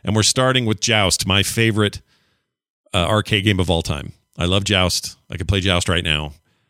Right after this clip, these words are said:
I love Joust. It's amazing. I have a Joust in the other s-, room, although it's a little miniature one, but it's still a Joust machine, and I could play it right now if I wanted to. Uh,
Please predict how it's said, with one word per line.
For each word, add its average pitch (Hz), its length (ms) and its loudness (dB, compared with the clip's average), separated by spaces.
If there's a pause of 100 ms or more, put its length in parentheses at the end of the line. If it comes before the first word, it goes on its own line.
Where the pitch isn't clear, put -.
(160)
I 87 80 -4
love 78 160 -4
Joust. - 420 -10
It's - 140 -10
amazing. - 320 -8
I - 60 -2
have 113 80 -2
a - 20 -2
Joust 123 280 -2
in 127 40 -4
the 117 80 0
other 113 120 6
s-, - 220 -2
room, 95 360 -6 (300)
although 87 220 0
it's 82 140 -2
a 87 40 -4
little 87 180 -4
miniature 85 360 -4
one, 71 160 -10
but 80 100 -6
it's 80 120 -2
still 117 180 2
a 110 60 0
Joust 85 300 -2
machine, 80 440 -10
and 92 100 -8
I 82 40 -6
could 80 140 -10
play 104 160 0
it - 20 0
right 85 160 -2
now 78 140 -4
if - 100 -8
I 73 60 -4
wanted 73 260 -8
to. - 120 -6 (720)
Uh, 80 320 -2